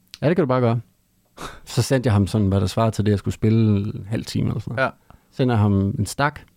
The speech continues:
Speaker 1: Og så, så brænder han en C D. Og så, øh, og det, og det ligger jo bare på den.
Speaker 2: Ja.
Speaker 1: Det lig-, og så er jeg bare sådan, "Okay, sygt. Nå, fedt.
Speaker 2: Ja.
Speaker 1: Fuck det. Jeg kommer ned,
Speaker 2: Ja.
Speaker 1: når jeg er færdig." Så kommer jeg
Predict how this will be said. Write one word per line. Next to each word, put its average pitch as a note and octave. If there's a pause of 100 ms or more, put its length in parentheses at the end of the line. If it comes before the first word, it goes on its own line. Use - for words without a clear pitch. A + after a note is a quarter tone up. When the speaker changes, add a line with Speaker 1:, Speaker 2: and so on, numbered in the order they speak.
(1120)
Speaker 1:
Og G2
så, B2+ (1040)
så A#2
brænder B2
han F#2+ (120)
en C3
C -
D. G2+ (1900)
Og G#2+
så, -
øh, G#2+ (320)
og -
det, -
og G2
det G#2+
ligger A#2+
jo A2
bare G2 (220)
på A#2+
den. A2 (180)
Speaker 2:
Ja. B2
Speaker 1:
Det G#2
lig-, A#2
og C3+
så -
er -
jeg A2+
bare G#2+
sådan, A2
"Okay, A2
sygt. A2+
Nå, A2+
fedt. C3
Speaker 2:
Ja. C#3+
Speaker 1:
Fuck C#3
det. G2+
Jeg B2
kommer D3
ned, D#3 (160)
Speaker 2:
Ja. B2+
Speaker 1:
når B2
jeg B2
er A#2
færdig." A#2+ (520)
Så -
kommer D#3
jeg D#3+